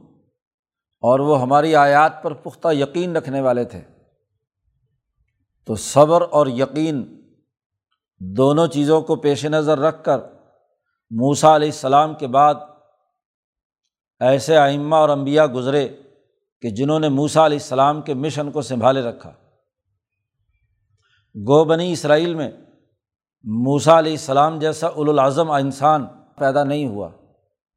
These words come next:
لیکن ان کے بعد، ان کے یکے بعد دیگرے ایسے جانشین اور ائمہ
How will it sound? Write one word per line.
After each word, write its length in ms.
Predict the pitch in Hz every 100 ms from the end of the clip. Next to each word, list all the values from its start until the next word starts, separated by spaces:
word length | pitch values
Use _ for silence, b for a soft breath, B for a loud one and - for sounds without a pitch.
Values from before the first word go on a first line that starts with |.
| _ _ _ _ -
لیکن 520 | 110 135 139 170 131 - _ _ _ _ _ _ _ -
ان 160 | 139
کے 140 | 139 160
بعد، 280 | 139 156 165
ان 180 | 143 151
کے 120 | 139 156
یکے 320 | 139 135 165
بعد 200 | 147 151 120
دیگرے 400 | 135 147 156 143 - - _ _ _ _ _ -
ایسے 320 | 135 131 165
جانشین 680 | 127 139 143 135 156 170 180 - _ _ _ _ _ _ _ _ _ _ _ _ -
اور 180 | 127 135
ائمہ 360 | 143 139 143